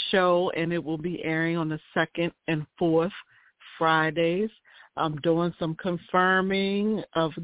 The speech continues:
guests right now. I cannot wait. I'm, like, super excited because I have some amazing guests lined up that'll be announced maybe the next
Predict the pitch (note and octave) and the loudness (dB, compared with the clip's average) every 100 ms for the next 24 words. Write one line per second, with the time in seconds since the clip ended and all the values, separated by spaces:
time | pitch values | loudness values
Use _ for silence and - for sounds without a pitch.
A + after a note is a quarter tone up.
0 | D3+ F3+ F#3+ G#3 E3 E3+ F3+ D3 F3 E3+ | 0 2 4 0 -2 2 2 2 0 0
1 | E3 C#3+ - C3 - E3 D#3+ D#3 D3 E3+ | 0 -2 -4 -6 -4 -2 2 2 2 2
2 | D#3+ C3+ D#3+ D3+ D3 - - F3 E3 E3 | 2 0 0 0 -2 -6 -6 -4 -2 0
3 | C3+ D#3 - E3+ D#3+ D#3 D#3+ C#3 - - | 0 -2 -2 2 4 4 0 -2 -6 -20
4 | - - D3+ D#3 D#3 E3 D3+ D3 D3+ D3 | -20 -8 -4 -2 0 2 0 -2 -4 -4
5 | - D3+ D#3 E3 E3+ F3 D#3+ D3+ E3 D#3+ | -2 0 4 4 2 0 0 0 2 2
6 | E3+ _ _ - - - _ D3 D#3+ D#3+ | 0 _ _ -20 -20 -20 _ 0 4 4
7 | E3 E3 E3+ E3 - C3+ D#3 D#3+ E3+ E3 | 4 2 4 2 2 -2 0 0 2 2
8 | E3 E3 E3 D#3+ - E3 E3 D#3 D3+ D3+ | 2 2 2 -2 -6 -2 0 0 -2 -2
9 | D3+ F3 - | 0 0 -2